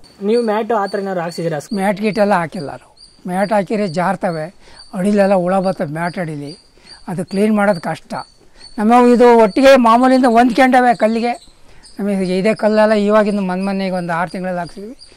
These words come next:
Speaker 2: ಇದೇ ನಮಗೆ ಚೆನ್ನಾಗೈತಿ, Clean ಮಾಡೋಕ್ಕೆ ಚೆನ್ನಾಗಿರುತ್ತೆ. Clean ಮಾಡೋಕ್ಕೆಲ್ಲ pressure ಮಿಷನ್ನು, ಮೇವು ಕಟ್ ಮಾಡೋಕ್ಕೆ chop ಕಟ್ರು, ಹಾಲು ಕರಿಯೋಕ್ಕೆ ಮಿಷನ್ನು, ಇದಕ್ಕೆಲ್ಲ ಏನು ಬೇಕೆಲ್ಲ ವ್ಯವಸ್ಥೆ ಮಾಡಿ, ಕರೆಂಟು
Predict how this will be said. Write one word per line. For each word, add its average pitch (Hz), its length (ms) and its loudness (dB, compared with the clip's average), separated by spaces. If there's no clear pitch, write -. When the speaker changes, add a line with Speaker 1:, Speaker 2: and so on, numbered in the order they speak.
Speaker 2:
ಇದೇ 254 180 4
ನಮಗೆ 240 180 2
ಚೆನ್ನಾಗೈತಿ, 175 840 -10
Clean 247 240 4
ಮಾಡೋಕ್ಕೆ 240 200 4
ಚೆನ್ನಾಗಿರುತ್ತೆ. 190 540 -6
Clean 233 240 2
ಮಾಡೋಕ್ಕೆಲ್ಲ 214 380 0
pressure 196 360 -2
ಮಿಷನ್ನು, 180 540 -8
ಮೇವು 214 160 -2
ಕಟ್ 214 240 -4
ಮಾಡೋಕ್ಕೆ 202 280 -4
chop 180 220 -6
ಕಟ್ರು, 175 420 -10
ಹಾಲು 196 220 0
ಕರಿಯೋಕ್ಕೆ 220 300 0
ಮಿಷನ್ನು, 175 420 -6
ಇದಕ್ಕೆಲ್ಲ 233 280 -2
ಏನು 233 280 2
ಬೇಕೆಲ್ಲ 208 280 0
ವ್ಯವಸ್ಥೆ 190 340 0
ಮಾಡಿ, 170 220 -6
ಕರೆಂಟು 185 640 -4